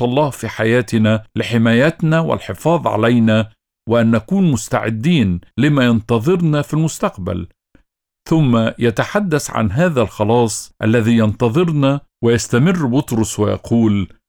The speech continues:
"الذي به تبتهجون مع أنكم الآن، إن كان يجب، تحزنون يسيرًا بتجارب متنوعة، لكي تكون تزكية إيمانكم،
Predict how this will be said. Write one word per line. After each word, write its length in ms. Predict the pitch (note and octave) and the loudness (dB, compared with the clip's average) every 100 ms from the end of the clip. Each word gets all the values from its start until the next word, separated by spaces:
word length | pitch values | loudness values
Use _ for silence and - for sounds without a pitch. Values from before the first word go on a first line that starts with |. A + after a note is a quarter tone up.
| _ _ _ _ - | _ _ _ _ -2
"الذي 320 | C3+ D3+ D3+ | 0 2 2
به 280 | D#3 A3+ G3 | 2 2 2
تبتهجون 1080 | - D3 - B2 C3 C#3 F3 D#3+ G#2 F#2+ - | 0 -2 -2 -2 0 0 0 2 2 2 0
مع 260 | G#2 G#2+ - | -2 -2 0
أنكم 460 | D#3 E3+ B2 A2+ A2 | 2 2 0 2 0
الآن، 520 | A#2 B2+ C3 A#2 A2 _ _ - B2 | 2 2 2 2 0 _ _ -6 -2
إن 120 | A#2+ | -2
كان 260 | - A3+ | 0 2
يجب، 600 | G#3 F3+ F#3+ E3 E3 C#3+ - _ D3+ | 2 2 2 2 0 0 -8 _ -4
تحزنون 680 | - A#2 G2 A#2+ D#3+ F#3 C#3+ | -2 -2 0 2 2 2 2
يسيرًا 760 | A#2 G#2+ - C3 A2+ A2 A2+ - - | 2 0 -2 0 2 2 0 -2 -4
بتجارب 680 | A2 B2 A2+ C3+ D3+ B2 A#2+ | -2 0 2 2 2 0 -2
متنوعة، 800 | A#2+ C3 C3+ E3 A#2+ F#2 F2+ _ _ - | 0 0 2 2 0 -4 -6 _ _ -4
لكي 260 | A2 A2 B2 | -2 0 0
تكون 460 | - A#2+ F#3+ G#3 - | 0 -2 0 0 0
تزكية 540 | A#2+ - - G3+ C3 - | -4 -4 -2 0 -2 -2
إيمانكم، 800 | B2 A#2 A#2 A2 G#2 G#2+ G#2 | 0 2 2 2 0 -2 0